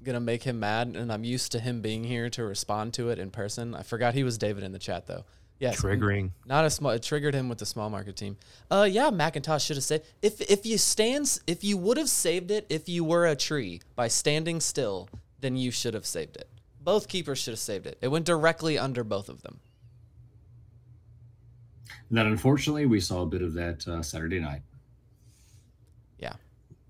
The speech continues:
Speaker 2: Which is the reason he was the third goalkeeper.
Speaker 1: Yeah, honestly, people were, i-,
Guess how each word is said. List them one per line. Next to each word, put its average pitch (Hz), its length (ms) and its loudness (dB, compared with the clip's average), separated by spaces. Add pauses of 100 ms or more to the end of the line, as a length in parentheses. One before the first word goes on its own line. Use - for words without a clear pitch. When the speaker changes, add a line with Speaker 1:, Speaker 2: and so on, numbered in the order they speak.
(360)
Speaker 2:
Which - 480 -4
is 117 180 4
the 107 100 4
reason 110 260 4
he 110 100 2
was 110 300 -2 (260)
the 127 80 0
third 101 280 0 (120)
goalkeeper. 98 480 -2 (2000)
Speaker 1:
Yeah, 180 200 2
honestly, 226 400 0
people 269 340 -4
were, 170 420 2 (460)
i-, 165 120 -10